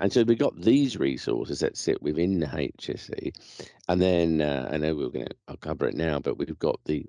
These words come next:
um, a new standard by iso, um, International Standards Organization called forty-five thousand and three, and that looks at, um, psychological health and safety in the workplace. Um, I was part of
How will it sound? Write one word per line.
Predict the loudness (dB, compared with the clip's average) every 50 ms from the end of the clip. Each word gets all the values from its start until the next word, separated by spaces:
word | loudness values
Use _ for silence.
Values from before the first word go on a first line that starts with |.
| -10 -6 -2
um, | 0 0 2 0 0 -2 -2 -4 -6 -8 -8 -10 -12 -14 -18 -20 _ _ -2
a | 0
new | 2 2 2 2
standard | 0 -2 -2 -2 0 -2 -2 -2
by | -2 0 0
iso, | 0 -2 -2 -4 -2 -2 -2 -2 -2 -4 -10 _ _
um, | -8 -6 -6 -6 -6 -6
International | -6 -4 -4 -4 -4 -4 -8 -4
Standards | -2 -2 0 0 -2 0 0
Organization | -2 -2 0 -2 -2 -2 -2 -4 -8 -10 -10 -10 -8
called | -8 -6 -8 -8
forty-five | -2 -2 0 0 0 -2 -2 -2 -2 -2 0
thousand | 0 0 0 0 -2 -4 -4 -6
and | -6 -6
three, | -2 0 2 2 2 0 -2 -10 _ -20 -20 -20 -20 -20 -20 -20 -8 _ 0
and | 2 2 2
that | 0 -2 -2 -2
looks | 0 0 0 -2 -6 -8 -6 -6
at, | -6 -6 -6 -8 _ -12 -14 -12 -10
um, | -6 -4 -4 -2 -2 -2 -2 -2 -4 -4 -6 -8 -6
psychological | -4 -4 -4 -2 -4 -4 -6 -6 -8 -10 -10 -10 -8
health | -6 -4 -4 -4 -6 -8
and | -10 -10 -4
safety | -2 -2 -2 -2 -4 -6 -6
in | -4 -2
the | 0
workplace. | 0 0 0 -2 -4 -6 -4 -4 -4 -6 -10 -16 -20 -20 -20 _ _ _ -2
Um, | 0 0 2 2 0 0 -2 -4 -8 _ -12 -8 -6
I | -6
was | -6 -6
part | -4 -4 -2 -2 -2
of | -4 -6